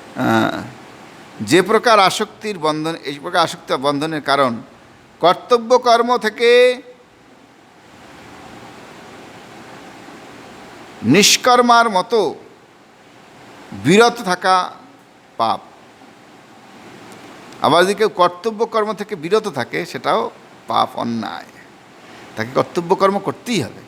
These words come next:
তাই কর্তব্যবোধে যুদ্ধ করাই হচ্ছে অর্জুনের পক্ষে মুক্তির একমাত্র শুভ পথ।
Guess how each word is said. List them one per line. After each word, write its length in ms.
তাই 440
কর্তব্যবোধে 800
যুদ্ধ 360
করাই 480
হচ্ছে 340
অর্জুনের 520
পক্ষে 360
মুক্তির 440
একমাত্র 600
শুভ 340
পথ। 140